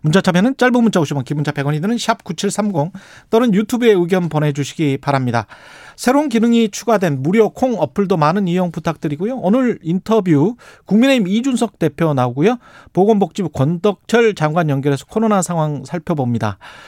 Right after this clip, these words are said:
우크라이나 현지 상황이 무척 궁금한데요. 현지인이 지금 전화로 연결돼 있습니다. 막심 씨라는 분인데요. 안녕하세요.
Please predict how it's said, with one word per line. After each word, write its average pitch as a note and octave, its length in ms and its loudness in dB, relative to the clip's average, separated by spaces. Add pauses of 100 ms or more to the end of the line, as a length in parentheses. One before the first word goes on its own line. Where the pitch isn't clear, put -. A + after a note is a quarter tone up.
(220)
우크라이나 C#4 560 2
현지 C4+ 440 2
상황이 G3+ 640 2
무척 D3 320 -4
궁금한데요. D3+ 840 0 (480)
현지인이 C#4+ 560 2
지금 F3 340 0
전화로 E3+ 480 2
연결돼 F3 480 2
있습니다. A#2 540 -2 (480)
막심 D#3+ 480 0
씨라는 G#3+ 420 2
분인데요. D#3+ 600 0
안녕하세요. D#3+ 520 2